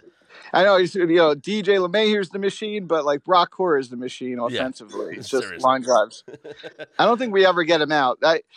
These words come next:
Speaker 1: I should do a statistical study of that. I think he bats eight hundred against their team.
Speaker 2: <laughs> Oh, we'll go, we'll get to some stats, trust me, 'cause my favorite part of having you on before the season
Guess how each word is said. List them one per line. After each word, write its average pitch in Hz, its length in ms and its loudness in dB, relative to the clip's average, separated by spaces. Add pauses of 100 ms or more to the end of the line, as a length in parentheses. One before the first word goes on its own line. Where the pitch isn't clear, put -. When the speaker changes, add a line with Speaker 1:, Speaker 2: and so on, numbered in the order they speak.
(220)
Speaker 1:
I 160 100 0
should 214 200 -6
do 214 140 6
a 202 60 6
statistical 180 520 -4
study 156 320 2
of 131 80 2
that. 135 180 2
I 123 80 0
think 175 200 -6
he 160 80 -2
bats 143 400 4
eight 143 160 -2
hundred 120 380 -8 (100)
against 120 340 -8
their 107 140 -4
team. 110 360 -8
Speaker 2:
<laughs> - 40 -6 (640)
Oh, 123 80 -6
we'll 139 140 -4
go, 151 180 -6
we'll 151 120 -2
get 165 200 -8
to 120 60 -20
some 127 200 -8
stats, 113 360 -6
trust 117 240 -8
me, 98 140 -12
'cause 95 120 -18
my 98 140 -10
favorite 101 320 -12
part 107 200 -8
of 90 60 -16
having 87 280 -10
you 92 80 -10
on 92 160 -8
before 92 260 -14
the 85 100 -16
season 82 360 -16